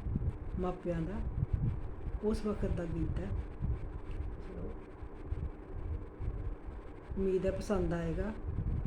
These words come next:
ਜ਼ਰੂਰ ਕੁਮੈਂਟ ਕਰਕੇ ਮੈਨੂੰ ਦੱਸਿਓ ਤੁਹਾਨੂੰ ਕਿਸ ਤਰ੍ਹਾਂ ਦਾ ਲੱਗਿਆ ਔਰ ਤੁਸੀਂ ਕਿੱਥੋਂ ਕੁਮੈਂਟ ਕਰਦੇ ਹੋ, ਇਹ ਵੀ ਦੱਸਿਆ ਜੇ। ਤੇ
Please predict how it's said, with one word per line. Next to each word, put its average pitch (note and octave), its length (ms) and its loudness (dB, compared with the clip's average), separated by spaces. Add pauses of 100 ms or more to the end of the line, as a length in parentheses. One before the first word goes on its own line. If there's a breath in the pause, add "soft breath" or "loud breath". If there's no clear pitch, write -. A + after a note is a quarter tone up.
(1700)
ਜ਼ਰੂਰ G3+ 520 4 (160)
ਕੁਮੈਂਟ F#3 340 6
ਕਰਕੇ F3+ 340 2
ਮੈਨੂੰ F3 260 0
ਦੱਸਿਓ F3+ 340 0
ਤੁਹਾਨੂੰ F#3+ 280 2
ਕਿਸ F3+ 160 2
ਤਰ੍ਹਾਂ F3 240 0
ਦਾ E3 120 2
ਲੱਗਿਆ E3 360 2 (520)
ਔਰ G3+ 100 4
ਤੁਸੀਂ G#3 680 4 (320)
ਕਿੱਥੋਂ A3 300 4
ਕੁਮੈਂਟ F#3 380 4
ਕਰਦੇ F3 360 2
ਹੋ, G3 140 4 (140)
ਇਹ F#3+ 300 6
ਵੀ F#3 200 6 (520)
ਦੱਸਿਆ F3 300 4
ਜੇ। F3 220 6 (880)
ਤੇ - 600 2